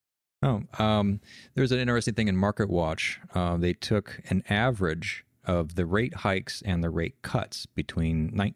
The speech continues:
uh, nineteen eighty-nine and twenty nineteen. So during all rate cut cycles, which we've lived through, uh, the average Dow Jones Industrial Average gains were about twenty-three percent. During rate hikes, which we're now going into,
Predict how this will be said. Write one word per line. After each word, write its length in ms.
uh, 160
nineteen 500
eighty-nine 800
and 200
twenty 320
nineteen. 580
So 320
during 460
all 400
rate 460
cut 220
cycles, 460
which 220
we've 240
lived 300
through, 560
uh, 280
the 180
average 500
Dow 220
Jones 240
Industrial 420
Average 300
gains 340
were 60
about 240
twenty-three 400
percent. 400
During 340
rate 240
hikes, 560
which 240
we're 120
now 200
going 300
into, 500